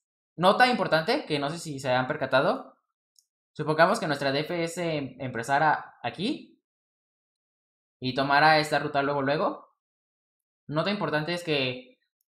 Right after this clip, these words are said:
una, si comienzas en una lista que no está en el matching y terminas en una lista que no es, que tampoco está, así es, así como luego, luego, eso también es un camino ascendente.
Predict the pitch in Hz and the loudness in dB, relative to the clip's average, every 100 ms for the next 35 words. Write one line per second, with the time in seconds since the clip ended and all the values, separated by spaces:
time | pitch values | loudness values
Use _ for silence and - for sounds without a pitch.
0 | _ _ _ 156 185 196 190 185 180 - | _ _ _ -4 2 4 4 2 -2 -8
1 | 156 156 170 208 196 190 180 180 185 180 | -4 -2 -2 -2 -2 -2 -2 -2 -2 -2
2 | 147 143 151 165 160 147 131 110 120 127 | -2 -6 0 2 4 4 0 -4 -6 -6
3 | 131 117 110 131 131 131 156 151 147 147 | -6 -8 -10 -8 -6 -2 -2 -2 -6 -6
4 | 147 143 123 123 127 - - 120 107 123 | -8 -8 -10 -8 -10 -12 -8 -6 -4 -6
5 | 120 117 120 185 - - _ _ _ _ | -6 -6 0 0 0 -16 _ _ _ _
6 | _ - 143 127 135 143 139 - - 117 | _ -14 -10 -6 -4 -4 -6 -8 -12 -10
7 | 147 139 120 135 135 147 262 - _ _ | -8 -6 -4 -2 -2 -2 -4 -8 _ _
8 | _ _ _ _ _ _ _ - 151 175 | _ _ _ _ _ _ _ -6 -4 -2
9 | 143 143 151 135 131 131 110 110 - | -2 -2 -4 -4 -4 -6 -8 -8 -12